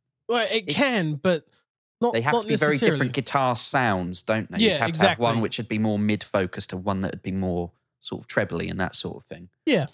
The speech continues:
Speaker 1: So,
Speaker 2: Yeah.
Speaker 1: you know, I just, well, in, let's put it into our Fourth Avenue hip hop,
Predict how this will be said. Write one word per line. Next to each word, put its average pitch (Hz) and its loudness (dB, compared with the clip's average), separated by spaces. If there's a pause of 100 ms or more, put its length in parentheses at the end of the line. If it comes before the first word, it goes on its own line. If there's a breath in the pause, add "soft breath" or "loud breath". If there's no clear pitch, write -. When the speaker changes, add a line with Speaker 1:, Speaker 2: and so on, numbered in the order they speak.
(380)
Speaker 1:
So, 185 -2
Speaker 2:
Yeah. 92 0 (760 soft breath)
Speaker 1:
you 185 0
know, 160 -4 (440)
I 185 2
just, - -6 (280)
well, 156 -2
in, 196 -2 (420)
let's 214 2
put 208 2
it - 4
into 170 4
our 147 2 (280)
Fourth 165 2
Avenue 147 2
hip 143 0
hop, 139 -2